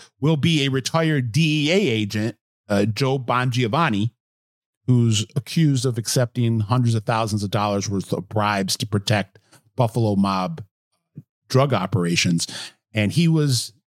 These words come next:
indicted in bribery at, like, nine o'clock. I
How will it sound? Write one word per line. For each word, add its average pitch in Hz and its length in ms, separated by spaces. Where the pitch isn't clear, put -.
indicted 123 540
in 107 140
bribery 110 540
at, 107 100
like, 104 120
nine 113 300
o'clock. 113 540
I - 60